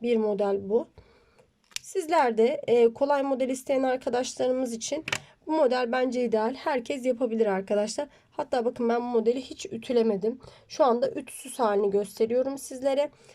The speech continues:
E, dediğim gibi çiçekli bir model olduğu için üst kısımlarda çiçeklere benzettiğim için bu şekilde yaptım. Bilmiyorum, sizler beğenir misiniz böyle modelleri? İsterseniz sekiz tane, e, sık iğneyi çok bulursanız arkadaşlar, altı tane, e, sık iğneye de düşüne-, düşürebilirsiniz.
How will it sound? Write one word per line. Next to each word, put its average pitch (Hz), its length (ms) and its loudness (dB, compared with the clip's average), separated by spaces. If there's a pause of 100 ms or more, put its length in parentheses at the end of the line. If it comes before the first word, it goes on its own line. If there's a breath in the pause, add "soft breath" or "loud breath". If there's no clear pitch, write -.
(440 loud breath)
E, 233 100 0
dediğim 247 480 2
gibi 196 160 -8
çiçekli 370 400 -4
bir 294 100 0
model 277 320 0
olduğu 277 240 -2
için 233 300 -8
üst - 240 -4
kısımlarda 233 600 0
çiçeklere 247 480 0
benzettiğim 254 540 2
için 330 280 -4
bu 320 60 -6
şekilde 226 400 -2
yaptım. 202 440 -2 (500 loud breath)
Bilmiyorum, 320 440 2
sizler 262 460 -2
beğenir 262 320 2
misiniz 220 480 -4
böyle 202 240 2
modelleri? 208 600 0 (320 loud breath)
İsterseniz 349 640 -2
sekiz - 400 -8
tane, 269 320 4
e, 226 280 4
sık - 280 -10
iğneyi 240 220 4
çok - 280 -10
bulursanız 254 460 0
arkadaşlar, 226 600 -2
altı 240 320 0
tane, 247 300 0
e, 226 360 2
sık - 300 -14
iğneye 240 260 4
de 196 100 -6
düşüne-, 226 420 0
düşürebilirsiniz. 226 880 0